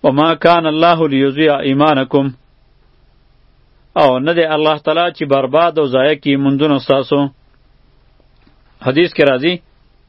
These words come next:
په حدیث د بخاري کې او ترمذي کې د رسول الله صلی الله علیه وسلم نه صحابه کرام پوښتنه وکړه، "د الله تعالی پیغمبره، قبله خو بدل شوله، د بیت المقدس نه کعبه شوله.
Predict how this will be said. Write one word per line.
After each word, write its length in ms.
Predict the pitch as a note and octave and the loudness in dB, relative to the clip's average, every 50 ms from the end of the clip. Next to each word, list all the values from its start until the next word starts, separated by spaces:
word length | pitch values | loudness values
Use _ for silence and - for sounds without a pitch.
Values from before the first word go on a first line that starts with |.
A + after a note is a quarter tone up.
| _ _ _ _ _ _ _ _ _ _ _ _ _ | _ _ _ _ _ _ _ _ _ _ _ _ _
په 60 | - C3 B2+ | 0 2 2
حدیث 240 | B2+ C3+ E3+ E3+ - | 2 0 -2 -4 -2
د 60 | - D#3+ | -2 -2
بخاري 420 | D3+ D3 C3 D3 C#3 D3 E3 E3 | -2 0 2 2 2 2 2 0
کې 100 | - - | 0 0
او 60 | D3 C3+ | -2 0
ترمذي 460 | - D3 C3+ C#3 C#3 C3+ C3+ C#3+ C3+ | 0 -2 0 2 0 2 2 0 -2
کې 160 | - A#2+ G#2 - - _ _ _ _ _ _ _ _ _ _ _ _ _ _ _ _ _ _ _ _ _ _ _ - | -2 -6 -8 -8 -12 _ _ _ _ _ _ _ _ _ _ _ _ _ _ _ _ _ _ _ _ _ _ _ -2
د 20 | |
رسول 320 | C#3 C3 C3 - - F3 E3 | 0 0 0 0 0 0 2
الله 220 | D#3+ D#3 D#3+ E3+ E3 | 2 2 2 2 2
صلی 200 | - - D3+ D3+ | 0 -2 -2 -2
الله 260 | D3+ D3+ D#3 E3 D#3+ D3+ D3+ | 0 0 0 0 0 0 -2
علیه 120 | C3+ C3+ | -2 -2
وسلم 340 | C3+ - - C#3 C#3+ D#3 D#3 | -2 -2 -2 -2 0 0 0
نه 100 | D3+ D3 | -2 -2
صحابه 360 | - - D3 C#3+ C#3+ C#3 C3+ | -2 0 0 0 2 0 -2
کرام 320 | B2+ - D3+ D#3+ F3 E3 D3 | 0 0 0 0 0 -2 -2
پوښتنه 340 | D3+ C#3 - - F3 E3 D#3 | -6 -6 -2 -2 0 0 0
وکړه، 400 | C#3 B2+ - C3+ C#3 C3+ C3+ C3 | -2 -2 0 0 0 0 0 0
"د 60 | C#3 | 0
الله 260 | D3 D3 C#3+ C#3+ C#3+ | 0 0 2 0 0
تعالی 240 | C#3 - C#3 C#3 C#3 | 0 -2 0 0 0
پیغمبره، 500 | B2 - C#3+ C#3 C#3+ C#3 C3+ C#3 C#3+ C3+ C3+ - _ _ _ _ _ _ _ _ _ _ _ _ _ _ _ _ _ _ _ _ _ _ _ _ _ _ _ _ | -2 -2 -2 -2 -2 0 0 0 0 0 -2 -6 _ _ _ _ _ _ _ _ _ _ _ _ _ _ _ _ _ _ _ _ _ _ _ _ _ _ _ _
قبله 280 | - D3 C#3 D#3+ F#3+ F3+ | 0 0 2 2 2 2
خو 120 | D#3 E3 | 2 2
بدل 280 | D#3 D#3+ C#3 D#3 F#3+ F#3 | 0 2 2 2 0 0
شوله، 260 | E3 - F3+ E3+ E3+ E3 D3+ | 2 0 2 4 4 2 2
د 100 | C3+ C#3+ C#3 | 0 -2 -2
بیت 220 | C#3+ F3 F3+ F3+ - | 0 0 -2 0 -2
المقدس 500 | D#3+ D3+ D3 C#3 C3 - - F3 - - - | -4 -2 0 -2 -2 -2 -2 -4 -4 -2 -2
نه 100 | F3 E3+ E3 D3+ D#3+ - _ _ _ _ _ | -2 -2 -2 -2 -4 -10 _ _ _ _ _
کعبه 280 | - C#3+ C3 C3 C#3+ D#3+ | -2 -2 0 0 -2 -4
شوله. 300 | C#3+ - B2 G#2+ G2+ | -4 -4 -4 -4 -4